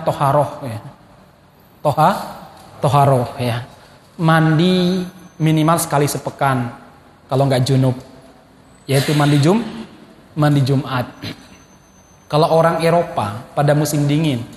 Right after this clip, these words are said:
itu mandinya biasa sekali sebulan tuh. Betul ya?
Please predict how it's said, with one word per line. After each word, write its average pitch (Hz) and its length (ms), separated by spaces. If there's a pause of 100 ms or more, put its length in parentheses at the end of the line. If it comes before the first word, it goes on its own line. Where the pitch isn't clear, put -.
(340)
itu 160 240
mandinya 160 400
biasa 143 240
sekali 147 160
sebulan 147 480
tuh. 117 80 (1120)
Betul 143 340
ya? 143 80